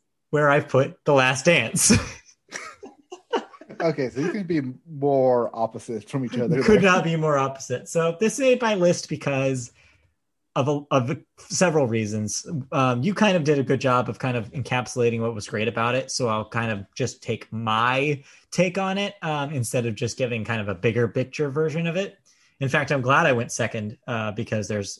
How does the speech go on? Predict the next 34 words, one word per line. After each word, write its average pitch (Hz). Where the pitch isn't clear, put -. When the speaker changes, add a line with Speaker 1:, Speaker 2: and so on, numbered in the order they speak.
Speaker 1:
um, 101
enough 123
clo-, 135
uh, 131
crossover 117
here 104
that 104
I 101
don't 110
wanna 107
reiterate 120
a 104
lot 107
of 95
your 98
points. 113
But 160
my 208
experience 233
with 208
the, 190
uh, 165
Last 165
Dance 180
was, 170
yeah, 202
like 123
you 151
said, 147
I'm 127
not 131
a 151
basketball 135
fan, 170